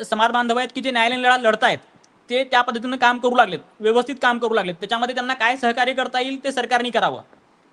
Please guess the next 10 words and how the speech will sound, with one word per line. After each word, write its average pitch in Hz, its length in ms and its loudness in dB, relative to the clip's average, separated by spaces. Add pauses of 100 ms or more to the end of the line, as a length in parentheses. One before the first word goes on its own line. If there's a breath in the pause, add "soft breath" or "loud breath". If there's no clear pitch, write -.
पण 262 240 2 (300)
न्यायालयीन 220 380 2
लढा 269 420 2 (180)
हे 262 420 -2 (260)
लगेच 220 400 0
मिळणारं 262 280 0
समाधान 226 400 2
नाही 139 160 -6 (540)
आणि 240 300 -2
न्यायालयामध्ये 247 880 0